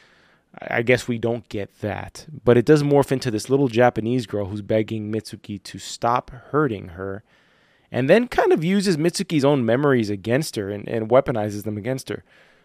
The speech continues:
But to my point earlier in the episode about seeing a little bit of each character, you do see Casper, and you hear Casper,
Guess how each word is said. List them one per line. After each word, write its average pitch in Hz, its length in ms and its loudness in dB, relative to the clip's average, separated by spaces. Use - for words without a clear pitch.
But 123 320 2
to 139 140 0
my 123 120 6
point - 300 0
earlier 123 380 4
in 104 80 -6
the 104 120 -6
episode 104 400 -4
about 104 360 -4
seeing 113 280 -4
a 110 40 -4
little 110 180 -2
bit 107 120 0
of 104 100 -4
each 127 260 -8
character, 107 640 -4
you 123 220 0
do 135 220 0
see 185 260 -4
Casper, - 600 -4
and 135 160 0
you 160 100 0
hear 262 300 0
Casper, - 520 -6